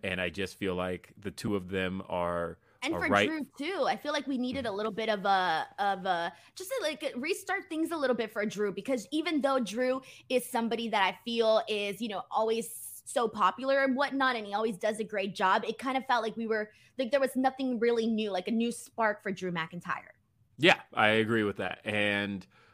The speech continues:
Speaker 1: uh, especially since losing the world title, um, almost a year and a half ago now, it's, or over a year and a half ago, almost two years now. But it, it has felt like he's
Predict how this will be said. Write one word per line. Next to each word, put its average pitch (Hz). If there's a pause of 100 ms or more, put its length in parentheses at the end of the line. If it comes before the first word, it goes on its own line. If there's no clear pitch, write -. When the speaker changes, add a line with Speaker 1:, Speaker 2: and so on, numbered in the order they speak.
(140)
Speaker 1:
uh, 123
especially 165
since 139
losing 113
the 107
world 101
title, 101 (140)
um, 87
almost 95
a 98
year 95
and 90
a 92
half 107
ago 87
now, 85 (380)
it's, 110 (380)
or 117
over 120
a 98
year 92
and 87
a 85
half 82
ago, 82
almost 98
two 107
years 87
now. 87 (320)
But 101 (300)
it, 104
it 107
has 117
felt 107
like 101
he's 98